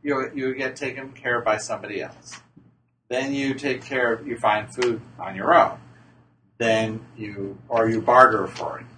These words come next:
Then you tr-, find food on your own. Then you have to, uh, steal the food, and ultimately you have to take what was your parents'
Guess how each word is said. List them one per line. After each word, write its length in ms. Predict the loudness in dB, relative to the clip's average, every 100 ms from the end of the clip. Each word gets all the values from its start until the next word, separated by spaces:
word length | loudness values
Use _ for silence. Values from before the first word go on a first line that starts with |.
| -4
Then 220 | -2 -2
you 120 | -6
tr-, 140 | -8 -12 -2
find 220 | 0 0
food 260 | -2 -2 -2
on 140 | -4
your 200 | -6 -6
own. 420 | -4 -2 -4 -8 -16 -20 -20 _
Then 180 | -2 -2
you 120 | -2
have 360 | 2 2 2 -4
to, 320 | -8 -6 -8 -12 -20 -16 -16 _ _
uh, 220 | -8 -8 -10 -8
steal 760 | -8 0 8 8 8 4 -2 -8 -20 -10
the 100 | -8
food, 500 | -4 -2 -2 -6 -8 -14 -20 _ _ _
and 240 | 0 2 2
ultimately 840 | 6 6 6 2 0 4 4 2 0 -10 -18 -10
you 120 | -2
have 300 | 4 4 2
to 440 | -4 -4 -4 -8 -10 -20 -12
take 320 | -2 -2 -2 -4
what 220 | -2 -2 -6 -20 -20 _
was 260 | -4 -4 -4
your 140 | -8
parents' 760 | -2 4 4 4 0 -6 -8 -10